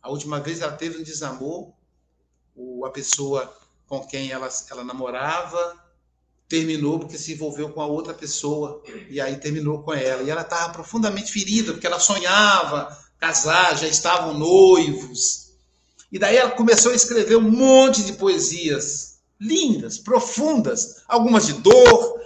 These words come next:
algumas de alegria, porque ela buscava sair daquela situação.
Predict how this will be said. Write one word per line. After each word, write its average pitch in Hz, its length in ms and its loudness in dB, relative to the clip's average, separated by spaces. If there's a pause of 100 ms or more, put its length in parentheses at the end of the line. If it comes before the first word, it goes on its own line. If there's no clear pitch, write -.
(120)
algumas 254 340 6
de 220 80 6
alegria, 214 480 2
porque 185 240 0
ela 180 120 4
buscava 214 1120 2
sair 185 340 4
daquela 190 300 0
situação. 220 880 0